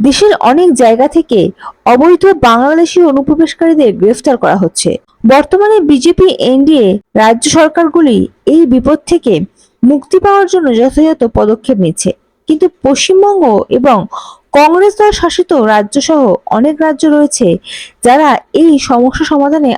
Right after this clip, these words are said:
আগ্রহী নয়। এমনই অভিযোগ রাজ্যের বিরোধী দল বিজেপি। এই নিয়ে বিজেপি নেত্রী অগ্নিমিত্রা পাল বলেন, পশ্চিমবঙ্গে মাননীয়ার ভোট ব্যাংক হলো অনুপ্রবেশকারী রোহিঙ্গারা।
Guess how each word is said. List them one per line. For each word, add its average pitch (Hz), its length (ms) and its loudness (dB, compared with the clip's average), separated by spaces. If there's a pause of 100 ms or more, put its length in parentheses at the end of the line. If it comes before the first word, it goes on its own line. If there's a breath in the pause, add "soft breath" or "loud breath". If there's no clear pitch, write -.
(100)
আগ্রহী 226 460 0
নয়। 147 220 -2 (240)
এমনই 359 480 2
অভিযোগ 349 440 2 (400 loud breath)
রাজ্যের 262 360 0
বিরোধী 294 400 0
দল 269 260 2
বিজেপি। 196 540 0 (360)
এই 339 220 2
নিয়ে 440 240 2
বিজেপি 330 380 0
নেত্রী 381 320 0
অগ্নিমিত্রা 320 560 2
পাল 359 220 2
বলেন, 240 440 0 (480 soft breath)
পশ্চিমবঙ্গে 392 680 0
মাননীয়ার 240 640 0
ভোট 220 320 -2
ব্যাংক 302 340 -4
হলো 311 340 0
অনুপ্রবেশকারী 277 800 0
রোহিঙ্গারা। 208 580 0